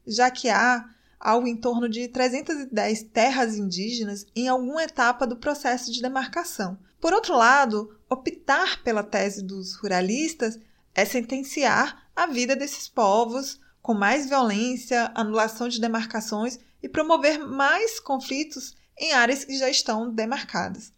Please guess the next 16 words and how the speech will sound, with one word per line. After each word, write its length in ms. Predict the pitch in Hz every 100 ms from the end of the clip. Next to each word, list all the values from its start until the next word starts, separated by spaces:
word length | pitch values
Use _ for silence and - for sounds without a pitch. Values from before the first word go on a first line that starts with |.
| _ _ _
Principalmente 500 | - 403 392 381 466
porque 680 | - 349 - - 226 220 226 _ -
a 120 | 220
Fundação 420 | 233 233 226 233
Nacional 360 | 233 226 202 185
do 120 | 180
Índio, 280 | 196 226 185
a 40 |
funai, 460 | 185 185 202 190 - - _
tem 160 | 233 247
aí 200 | 226 233
perdido 520 | 277 254 190 220 233
as 80 | 226
suas 360 | 233 233 220
atribuições 640 | 220 - 226 247 - 208 196
legais 680 | 185 175 196 233 220 220